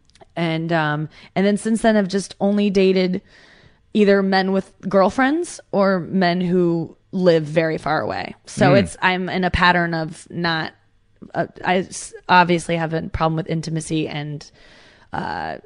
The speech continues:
Speaker 1: commitment. And I, d-, and yeah, so I don't know what to do with that really,
Speaker 2: Mm.
Speaker 1: 'cause I can't help what I'm attra-, I feel like I can't help who I'm attracted to.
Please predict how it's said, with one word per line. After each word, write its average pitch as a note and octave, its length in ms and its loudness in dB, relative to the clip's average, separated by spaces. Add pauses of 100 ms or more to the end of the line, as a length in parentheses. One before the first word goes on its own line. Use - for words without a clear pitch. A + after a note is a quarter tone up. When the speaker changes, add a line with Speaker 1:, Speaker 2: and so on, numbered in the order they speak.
(220)
Speaker 1:
commitment. - 520 -2 (200)
And D#3 440 -6 (760)
I, D3+ 480 -4
d-, - 80 -18 (600)
and F#3 440 -6 (640)
yeah, F3 340 -2
so - 320 0
I A3 120 6
don't C4 220 0
know A#3+ 140 2
what G#3 260 2
to G3+ 100 -6
do F3+ 180 0
with E3+ 160 -6
that - 340 -8
really, D#3+ 340 -2
Speaker 2:
Mm. G2+ 160 -10
Speaker 1:
'cause F#3 140 -4
I F#3+ 140 -2
can't - 400 -4
help F3 320 -2
what F3+ 180 0
I'm E3 160 -2
attra-, - 240 -10
I F3 100 -2
feel F#3 160 -2
like E3+ 140 -2
I F3 60 -6
can't E3+ 200 -8
help D#3+ 200 -4
who E3 140 0
I'm D#3 180 -4
attracted D#3+ 460 -8
to. C#3+ 260 -8